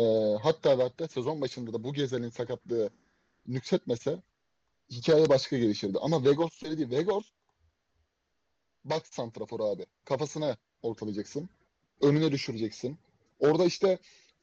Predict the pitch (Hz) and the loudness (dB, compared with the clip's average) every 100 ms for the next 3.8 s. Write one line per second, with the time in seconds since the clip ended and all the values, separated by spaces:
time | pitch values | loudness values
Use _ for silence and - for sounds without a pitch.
0 | _ 165 196 202 196 247 240 _ _ _ | _ 0 2 2 2 0 -6 _ _ _
1 | _ _ _ - - 143 147 196 208 156 | _ _ _ -14 0 4 6 6 2 2
2 | 160 - 180 170 165 165 175 175 190 165 | 0 0 -2 2 4 4 4 0 -2 -2
3 | 143 147 156 151 113 101 78 - | 0 2 2 0 -2 -4 -6 -10